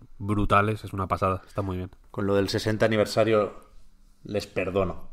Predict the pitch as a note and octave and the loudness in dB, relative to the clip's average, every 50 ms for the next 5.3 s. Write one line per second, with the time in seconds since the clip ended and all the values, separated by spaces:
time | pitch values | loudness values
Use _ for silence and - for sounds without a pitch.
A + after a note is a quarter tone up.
0 | - - A2+ G#2+ F#2+ F#2+ F2+ F2 - G#2 G2+ G2 - C3 A#2 A#2 - - - - | -10 -4 -2 0 2 2 2 0 0 -2 -2 0 2 2 0 0 -2 -6 -8 -8
1 | - - - - F2+ F2 F2+ F2 E2+ E2+ E2+ F2+ E2+ E2 E2+ E2 - - - - | -6 -6 -6 -4 -2 -2 -2 -2 -2 -4 -4 -4 -4 -4 -6 -6 -8 -10 -10 -10
2 | - - - - - - - - - - - - - - - - - - - - | -12 -12 -12 -14 -16 -16 -16 -16 -16 -16 -16 -16 -16 -16 -12 -10 -8 -6 -6 -6
3 | - - - - - - - - - - - - - - - - - C3 A#2+ C#3+ | -8 -10 -12 -16 -20 -18 -18 -20 -20 -18 -18 -18 -16 -16 -12 -6 -2 4 8 8
4 | F#3 G3+ G3+ G#3+ G3 E3+ D3+ C#3 C3 B2+ B2 A#2+ A2+ A2+ G#2+ G#2+ G#2+ G#2+ G#2 G2 | 8 8 8 8 6 8 8 8 8 8 8 8 6 6 6 6 4 4 2 2
5 | F#2+ F2+ - - - - | 0 -2 -4 -6 -10 -12